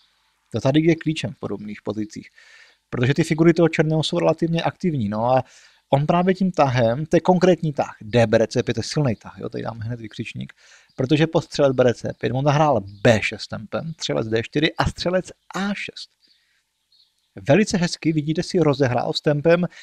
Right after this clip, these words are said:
on sice puštil střed, to je pravda, že bílý má střed, ano.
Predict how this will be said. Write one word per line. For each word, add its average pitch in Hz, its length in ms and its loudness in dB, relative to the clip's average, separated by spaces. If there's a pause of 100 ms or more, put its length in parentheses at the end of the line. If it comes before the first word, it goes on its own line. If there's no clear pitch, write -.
(120)
on 139 120 -2
sice - 220 0
puštil 185 360 -2
střed, - 380 -4
to - 80 2
je 117 80 4
pravda, 98 420 0
že 143 120 2
bílý 165 220 0
má 170 180 0
střed, - 340 -8 (280)
ano. 185 280 -6